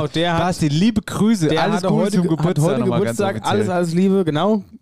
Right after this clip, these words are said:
Speaker 2: Und Gute zum Geburtstag. Da haben wir halt ein bisschen Ring gefeiert, ne? Also, was man halt so möchte.
Speaker 1: Es gab ein riesen Wurstblatt.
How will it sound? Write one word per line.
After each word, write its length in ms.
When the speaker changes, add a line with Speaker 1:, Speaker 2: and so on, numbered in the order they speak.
Speaker 2:
Und 140
Gute 200
zum 120
Geburtstag. 580
Da 100
haben 80
wir 40
halt 140
ein 60
bisschen 180
Ring 120
gefeiert, 480
ne? 280
Also, 260
was 200
man 100
halt 120
so 60
möchte. 340
Speaker 1:
Es 200
gab 260
ein 100
riesen 460
Wurstblatt. 720